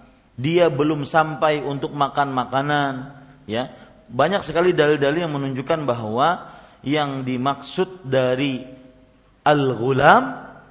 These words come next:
bayi laki-laki yang masih menyusu dan belum memakan kecuali air susu ibunya. Taib.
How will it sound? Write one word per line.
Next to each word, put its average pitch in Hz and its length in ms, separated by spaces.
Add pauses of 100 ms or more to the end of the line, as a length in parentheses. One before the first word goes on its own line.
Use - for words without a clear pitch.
(180)
bayi 139 480
laki-laki 127 1120 (460)
yang 165 500
masih 139 420
menyusu 131 800 (460)
dan 143 480
belum 143 560
memakan 147 640
kecuali 135 720
air 151 400
susu 180 560 (480)
ibunya. 90 880 (320)
Taib. 107 320